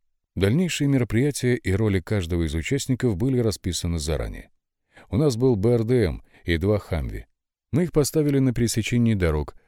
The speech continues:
как в том месте, где лежали бетонные блоки, скорее всего, когда-то здесь тоже был блокпост. Впрочем, место здесь удобное, вдоль дороги идет канава, в которой в случае чего можно спрятаться, ну и блоки стоят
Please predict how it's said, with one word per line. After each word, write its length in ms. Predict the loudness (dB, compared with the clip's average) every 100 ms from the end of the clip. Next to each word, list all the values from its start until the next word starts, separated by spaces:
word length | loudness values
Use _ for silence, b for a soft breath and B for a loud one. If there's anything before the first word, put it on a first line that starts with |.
| _
как 200 | -4 -4
в 60 | -2
том 140 | 0
месте, 380 | 2 0 -2 -4
где 180 | -2 0
лежали 340 | 0 0 0
бетонные 520 | 0 -2 0 0 2 2
блоки, 480 | 2 0 -2 -6
скорее 360 | -6 -4 0 0
всего, 320 | 0 0 0
когда-то 500 | 0 -2 0 0 0
здесь 320 | -2 -2 -4 -2
тоже 300 | -2 0 -2
был 180 | -2
блокпост. 640 | -2 -4 -4 -6 -10 -12 _ _ _ _
Впрочем, 440 | b 0 0 2 0
место 420 | 2 0 0 -2
здесь 280 | 0 0 0
удобное, 600 | 0 0 0 -4 -6 -14 _
вдоль 260 | -4 0 0
дороги 400 | 2 0 0 0
идет 200 | 0 -2
канава, 480 | 0 0 0 -2 -8 b
в 80 | -4
которой 380 | -2 0 0
в 60 | 0
случае 320 | -4 -4 -4
чего 240 | -2 0 0
можно 300 | 0 0 -4
спрятаться, 680 | -2 -2 -2 -6 -10 -12 -16 _ _ _ -4
ну 140 | -2
и 60 | 0
блоки 340 | 2 2 0
стоят 460 | -2 0 2 0